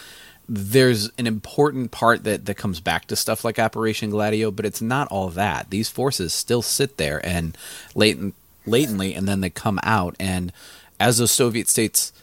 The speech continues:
uh, collapsed, or even other socialist states like Yugoslavia collapsed, you could see these forces come out, and it was very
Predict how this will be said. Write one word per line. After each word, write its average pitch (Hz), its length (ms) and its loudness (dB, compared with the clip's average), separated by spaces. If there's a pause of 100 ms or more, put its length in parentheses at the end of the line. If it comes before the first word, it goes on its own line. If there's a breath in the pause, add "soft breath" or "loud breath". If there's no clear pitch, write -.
(640 soft breath)
uh, 92 300 0
collapsed, 107 520 0
or 107 100 0
even 120 200 0
other 101 180 -2
socialist 113 400 -2
states 90 260 -2
like 85 160 -6
Yugoslavia 101 540 0
collapsed, 82 400 -6
you 101 80 -6
could 95 140 -4
see 113 220 2
these 113 180 0
forces 90 360 -4
come 82 220 -6
out, 101 280 -2
and 87 200 -8
it - 80 -12
was 82 160 -12
very 104 560 4